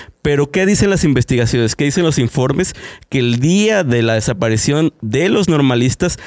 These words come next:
había comunicaciones de hasta de los más altos mandos de la sedena que iban desde abajo viendo cómo l-, est-, estos alumnos, estos estudiantes estaban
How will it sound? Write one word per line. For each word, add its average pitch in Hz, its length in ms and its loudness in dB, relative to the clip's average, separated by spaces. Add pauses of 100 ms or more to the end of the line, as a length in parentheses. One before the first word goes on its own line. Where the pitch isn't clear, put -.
(120)
había 113 340 0
comunicaciones 139 840 0
de 127 120 0
hasta 107 300 -2
de 107 200 0
los 98 160 0
más 131 300 0
altos 190 320 -2
mandos 139 540 0 (240)
de 101 160 0
la 139 180 0
sedena 131 600 0 (260)
que 120 120 0
iban 151 220 2
desde 175 300 2
abajo 143 500 0 (600)
viendo 170 580 2 (380)
cómo 208 560 0 (500)
l-, 127 340 0
est-, 135 380 -2
estos 165 800 0
alumnos, 139 560 2
estos 143 260 0
estudiantes 135 760 0 (460)
estaban 160 680 0